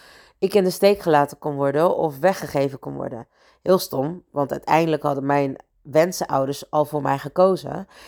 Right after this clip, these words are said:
en die zouden me nooit meer wegdoen. Of eigenlijk moet ik zeggen, afstaan. Maar als je al eenmaal bent afgestaan, dan zit dat toch in je van, "Ik moet lief zijn, want dit." En dat is een beetje hetzelfde wanneer ouders scheiden. Hebben heel vaak kinderen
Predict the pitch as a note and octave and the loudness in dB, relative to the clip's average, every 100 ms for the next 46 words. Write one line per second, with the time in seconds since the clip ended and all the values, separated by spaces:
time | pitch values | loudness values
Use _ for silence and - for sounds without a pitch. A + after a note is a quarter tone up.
0 | - - F#3 G3 F#3+ F3+ D#3+ E3 A3+ G3 | -20 -8 -4 0 4 4 2 0 0 0
1 | C3+ C#3+ - - - _ _ _ _ - | -4 -6 -10 -16 -16 _ _ _ _ 0
2 | E3 D#3+ F#3 F3+ E3+ E3 D#3+ D#3+ D3+ D3 | 2 4 4 0 -2 -6 -2 -2 2 0
3 | - - F3 - C#3 B2+ B2 - _ - | 0 0 0 0 -4 -4 -6 -16 _ -20
4 | - - F3+ G#3+ G#3 G#3 - - A3 A#3 | -20 -2 0 2 4 4 4 0 0 0
5 | F#3+ F3 E3+ - A#3+ - E3+ - E3+ G#2 | 2 0 2 0 0 -2 -6 -2 0 -2
6 | F#3+ E3 E3+ D#3+ G#3+ G#3+ F#3+ F3+ - G#3+ | 0 0 0 -4 -4 0 -2 -2 -8 -6
7 | - E3+ D#3 - D3 D3+ - - - - | -2 0 -2 0 -2 -2 -8 -20 -16 -8
8 | E3 G3 F3 D#3 D#3 C#3+ C#3 C#3+ C#3 D#3 | -2 0 0 0 2 2 2 0 0 0
9 | D#3+ - C3 C3 - _ _ _ F#3 G3 | 0 -6 -6 -6 -8 _ _ _ -4 0
10 | A3+ A#3+ A3+ - C4+ D4 C4+ A#3+ A#3 - | 4 2 2 -2 0 0 -2 -6 -6 -10
11 | _ _ _ F#3 F#3+ F#3 - E3+ F3 E3+ | _ _ _ -2 2 2 2 4 4 0
12 | - - D#3 C#3 D3 D3 D#3 - C#3 E3 | -4 0 2 2 -4 -4 -6 -6 -4 -2
13 | G3+ G3+ E3 D#3+ E3 - F#3 F3 D#3 | 0 2 2 2 0 -4 -2 -2 -2